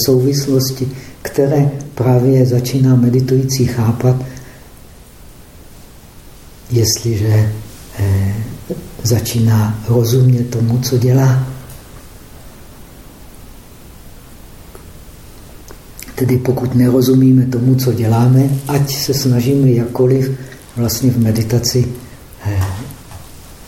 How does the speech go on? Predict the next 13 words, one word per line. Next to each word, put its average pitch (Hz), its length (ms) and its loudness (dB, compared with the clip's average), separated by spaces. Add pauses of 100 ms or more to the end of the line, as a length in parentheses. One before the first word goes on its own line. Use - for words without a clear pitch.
nemůžeme 113 760 2 (460)
získat 107 720 -2 (1900)
pevný 113 360 0
základ. 113 500 0 (1500)
Proto 131 380 0
ve 123 200 0
všech 131 300 0
buddhistických 131 680 0
tradicích, 127 720 0 (2500)
eh, 107 260 -2
pozornost, 127 840 2
která 123 460 0
má 110 460 2